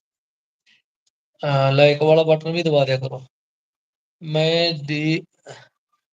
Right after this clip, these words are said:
अच्छा, मैं दबाया लाइक, ओके, thank you। भूमि पांड्या, ये भाई कमेंट कैसा है?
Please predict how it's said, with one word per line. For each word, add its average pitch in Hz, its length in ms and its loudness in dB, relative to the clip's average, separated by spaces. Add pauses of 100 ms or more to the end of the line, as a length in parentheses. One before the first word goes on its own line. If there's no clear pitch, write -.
(2250)
अच्छा, 131 240 -2
मैं 151 220 2
दबाया 135 300 -2
लाइक, 131 340 -4
ओके, 151 440 -4
thank 143 340 -10
you। 143 140 -6 (1800)
भूमि 147 520 -6 (1800)
पांड्या, 147 420 0 (2500)
ये 156 160 -12
भाई 170 180 -6
कमेंट 160 380 -6
कैसा 151 300 0
है? 151 240 2